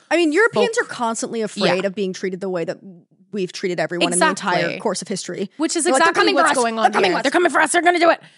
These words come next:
Speaker 2: So it's, you know, you have, like, Japan where there's, like, the whole
Speaker 1: Seppuku.
Speaker 2: familiar stuff and seppuku, also the samurai <laughs> warriors.
Speaker 1: Yeah.
Speaker 2: And then also, um, there's, like, the Russia
Speaker 1: I didn't
Speaker 2: Baba
Speaker 1: know that
Speaker 2: Yaga.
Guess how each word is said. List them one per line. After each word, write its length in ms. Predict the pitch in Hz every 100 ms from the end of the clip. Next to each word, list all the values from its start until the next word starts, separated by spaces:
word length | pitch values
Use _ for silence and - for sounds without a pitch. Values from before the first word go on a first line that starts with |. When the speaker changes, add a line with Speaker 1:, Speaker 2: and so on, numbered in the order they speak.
| _
Speaker 2:
So 360 | - 277 262 254
it's, 400 | 185 285 - - _ _ _ _ _ _ _ _ _ _ _ 254
you 120 | 285
know, 120 | 269
you 120 | 262
have, 120 | 254 233
like, 140 | 214
Japan 480 | 226 - 285 277 277
where 140 | 226
there's, 420 | 196 190 185 185
like, 200 | - 180
the 80 | -
whole 260 | 185 180 170
Speaker 1:
Seppuku. 240 | 226 214
Speaker 2:
familiar 320 | 220 208 196 214
stuff 460 | - 262 262 254
and 120 | 214 208
seppuku, 520 | 202 196 - 185 185
also 280 | - 170 185
the 180 | 170 175
samurai 380 | - 202 196 185
<laughs> 20 |
warriors. 480 | 214 190 180 175 -
Speaker 1:
Yeah. 300 | 214 147 220 233 - -
Speaker 2:
And 140 | 240 247
then 160 | 247
also, 440 | 254 240 233 277 254
um, 360 | 226 208 202 -
there's, 440 | - 202 220 208 -
like, 180 | - 202
the 180 | 170 196
Russia 340 | 185 208 - 214
Speaker 1:
I 100 | 214
didn't 180 | 359 185
Speaker 2:
Baba 40 | 170
Speaker 1:
know 0 |
that 200 | 233 247
Speaker 2:
Yaga. 120 | 247